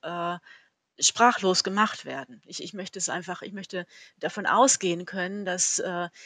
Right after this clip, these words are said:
den Kindern und jungen Leuten eben Ehrfurcht und, ähm, ja, Er-, Er-, Erschütterung, äh, auch, auch nahegebracht wird, und zwar ganz unabhängig davon,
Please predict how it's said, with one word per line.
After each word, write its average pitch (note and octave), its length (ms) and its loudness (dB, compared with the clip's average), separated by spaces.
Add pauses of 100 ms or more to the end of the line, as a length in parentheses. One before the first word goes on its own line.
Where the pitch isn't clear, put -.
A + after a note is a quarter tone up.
(180)
den F3+ 240 -8
Kindern G#3+ 340 2
und E3+ 140 -4
jungen G3 240 -6
Leuten F#3+ 460 -2
eben F#3 380 -6 (540)
Ehrfurcht G3+ 920 4 (220)
und, F3+ 840 -2 (140)
ähm, E3+ 640 -4 (640)
ja, F#3 200 8
Er-, - 280 4
Er-, - 180 8
Erschütterung, F#3 1200 6 (220)
äh, - 60 -8
auch, F3+ 440 0
auch - 180 4
nahegebracht G#3 680 2
wird, F3 140 -6
und E3 100 -10
zwar F#3 180 -4
ganz F#3+ 280 0
unabhängig F#3 580 4
davon, E3+ 460 -14